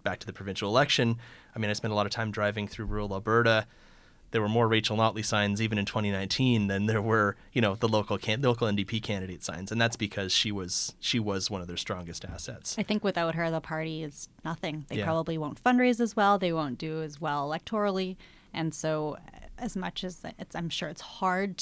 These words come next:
Speaker 2: to, to not be, uh, what is Premier's office, three oh seven these days?
Speaker 1: Mm-hmm.
Speaker 2: I, as hard as it's
Speaker 1: Yeah.
Speaker 2: to not be in the Premier's office, and it is to be the leader of the
Speaker 1: Yeah.
Speaker 2: opposition, she's doing a really good job, and the N D P will really suffer if at any point the membership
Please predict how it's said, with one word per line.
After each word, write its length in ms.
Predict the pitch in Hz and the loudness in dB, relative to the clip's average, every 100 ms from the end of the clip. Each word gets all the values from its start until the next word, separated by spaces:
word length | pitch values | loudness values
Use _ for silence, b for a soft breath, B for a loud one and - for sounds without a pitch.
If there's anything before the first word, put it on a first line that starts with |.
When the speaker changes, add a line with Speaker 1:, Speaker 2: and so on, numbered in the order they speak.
| - | -2
Speaker 2:
to, 380 | 170 165 160 - - | -2 -2 -4 -8 -8
to 160 | - | -4
not 360 | 165 156 160 - | -2 0 0 -2
be, 380 | 165 165 165 165 b b b b - | -8 -4 -4 -6 b b b b -12
uh, 100 | 160 | -10
what 160 | 151 165 | -6 -6
is 80 | 151 | -8
Premier's 320 | - 151 151 | -8 -8 -8
office, 160 | 151 | -8
three 160 | - 170 | -6 -4
oh 60 | 165 | -2
seven 260 | 170 208 | 0 2
these 160 | 240 247 | 2 2
days? 240 | 294 302 - | 0 0 -2
Speaker 1:
Mm-hmm. 220 | 120 113 | -2 0
Speaker 2:
I, 140 | 113 - - - - - - | -2 -8 -14 -18 -18 -10 -6
as 240 | - - | -6 -8
hard 260 | - 226 214 | -2 0 0
as 80 | |
it's 160 | 208 - | -2 -10
Speaker 1:
Yeah. 60 | - - _ - | -16 -18 _ -4
Speaker 2:
to 120 | 208 | 0
not 340 | 180 165 - - | 2 2 0 -4
be 180 | 165 | -2
in 120 | 156 160 | 0 -2
the 80 | |
Premier's 420 | 156 165 160 175 196 | -4 -6 -4 -4 -2
office, 600 | 202 262 269 247 - - - | -2 0 -2 -2 -8 -12 -12
and 260 | 160 147 | -8 -6
it 100 | 143 | -4
is 160 | 143 143 | -4 -6
to 100 | - | -8
be 80 | - | -8
the 80 | 156 | -6
leader 200 | 156 160 | -4 -4
of 100 | 160 | -2
the 60 | 156 | -2
Speaker 1:
Yeah. 80 | |
Speaker 2:
opposition, 340 | 120 180 170 202 | -2 -2 -2 -2
she's 240 | - 165 | -4 -6
doing 200 | 156 156 | -4 -2
a 60 | 160 | -2
really 180 | 147 156 | -2 -4
good 140 | 165 | -2
job, 260 | 156 262 240 | 2 4 4
and 200 | 175 165 | 2 0
the 80 | |
N 100 | 143 | -2
D 80 | 147 | -2
P 220 | 151 165 | -4 -6
will 120 | 156 143 | -4 -4
really 240 | 139 139 | -4 -6
suffer 480 | - 135 - 156 147 | -6 -8 -6 -6 -4
if 320 | 135 147 - - b b - | -6 -6 -10 -20 b b -4
at 120 | 160 | 0
any 180 | 156 156 | 2 0
point 560 | 143 - 160 147 - - | -2 -2 -2 -2 -6 -6
the 60 | 165 | 2
membership 640 | 226 254 240 233 214 | 4 6 4 2 0